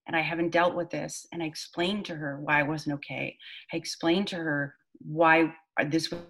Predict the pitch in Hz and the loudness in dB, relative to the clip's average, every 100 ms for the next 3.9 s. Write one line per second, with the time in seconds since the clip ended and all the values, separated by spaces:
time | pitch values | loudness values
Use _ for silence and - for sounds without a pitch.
0 | _ 165 156 151 135 151 156 165 147 - | _ 0 4 4 4 2 2 2 0 -4
1 | 151 151 143 165 285 - - - - - | -4 -2 0 2 2 0 -4 -8 -18 -20
2 | - _ _ _ _ _ - - - - | -20 _ _ _ _ _ -4 -4 -6 -14
3 | _ _ _ _ - - - 185 | _ _ _ _ -20 -2 4 4